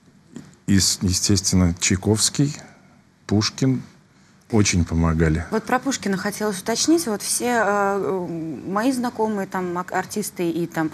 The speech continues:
Speaker 2: в Москве, когда ставят статьи, читала, вот все всегда рассказывают о том, что когда ставится "Пиковая дама", обязательно какие-то
Speaker 1: А.
Speaker 2: мистические события
Speaker 1: Да.
Speaker 2: вокруг происходят, ещё что-то. У вас тоже так было?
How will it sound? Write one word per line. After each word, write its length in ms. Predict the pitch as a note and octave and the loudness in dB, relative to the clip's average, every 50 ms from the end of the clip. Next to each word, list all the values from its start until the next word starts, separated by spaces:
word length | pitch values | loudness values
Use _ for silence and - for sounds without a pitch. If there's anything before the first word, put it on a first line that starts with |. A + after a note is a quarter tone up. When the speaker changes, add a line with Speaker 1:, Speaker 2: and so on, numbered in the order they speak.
| - - - - - - - | -6 -12 -16 -16 -16 -10 -6
Speaker 2:
в 160 | E3 E3 E3 | -4 0 2
Москве, 340 | E3 E3+ E3 E3+ - A#3+ B3 | 2 0 0 0 0 0 0
когда 240 | B3 G3+ G3+ F#3+ G#3 | 0 -2 -2 -2 -4
ставят 320 | G3 - G3+ F#3 F3 E3+ | -2 0 0 0 0 0
статьи, 340 | - - F#3 F3 - A3+ B3 | -2 -4 -6 -4 -2 -2 -2
читала, 440 | A#3 - - - G3+ F#3 F3 E3+ E3 | -2 -2 -2 -2 0 0 0 0 -2
вот 140 | E3 F3 - | -4 -6 -6
все 220 | - - - D4 | -2 0 0 2
всегда 380 | C#4+ - - G3 - A3 A#3 A3+ | 0 0 -2 -2 0 0 0 0
рассказывают 640 | A3 G3+ - - G#3 G3+ E3+ C#3 C#3 D#3+ D#3 - | 0 -2 -2 -2 -2 -2 -2 -4 -6 -8 -8 -8
о 40 | E3 | -8
том, 200 | - - F3+ E3+ | -8 -6 -4 -4
что 240 | - - - E3+ - - - - - - | -4 -4 -4 -6 -6 -8 -12 -16 -16 -4
когда 300 | - F3+ E3+ F3 F3+ F3+ | -2 -2 0 2 2 0
ставится 460 | F3 - - E3+ E3 D#3+ D3+ - - | 2 0 0 0 0 0 -2 -4 -6
"Пиковая 460 | - - F3 E3 - D3 C3+ C#3+ C#3+ C#3 | -6 -6 -6 -6 -6 -6 -6 -6 -4 -2
дама", 340 | C3+ G3 B3 C4+ A#3+ G#3+ | 0 2 2 2 0 0
обязательно 640 | G3 F3 E3+ D#3 C#3+ F3 F3+ F3+ - D#3+ D#3 D3+ D3+ D3+ - - - - _ | -2 -2 -2 -2 -2 -2 -2 -2 -2 -2 -2 0 -2 -4 -8 -14 -20 -14 _
какие-то 380 | - E3 - - F3+ D#3 - D#3 | -6 -6 -4 -2 -2 -2 2 2
Speaker 1:
А. 40 | D#3+ | 4
Speaker 2:
мистические 600 | E3 - G2 G2+ F#2+ G#2 G2+ - - - - E3 | 6 6 6 8 6 6 4 2 0 -2 -4 -4
события 600 | - - D3 C#3 B2 D3+ G#3+ A#3 A3 - - G#3 | -2 -2 -4 0 2 4 4 6 4 4 6 8
Speaker 1:
Да. 200 | G3 C3+ B2+ B2 | 8 8 8 8
Speaker 2:
вокруг 180 | C3 F#3+ G3 - | 6 4 2 0
происходят, 540 | - - F#3+ F#3+ F#3 - - F#3+ F3+ F3+ - | 0 -2 -2 -2 -2 -2 -2 -2 -2 -2 -2
ещё 200 | - - - G#3 | -2 -2 -2 -4
что-то. 280 | G3 - F#3 F3 - | -4 -6 -6 -4 -4
У 40 | F3+ | -2
вас 120 | F3+ F3+ - | -2 -4 -4
тоже 160 | - C4+ - | -6 -6 -4
так 120 | - G#3 F3+ | -4 -4 -4
было? 220 | E3+ F3 D#3+ | -4 -6 -6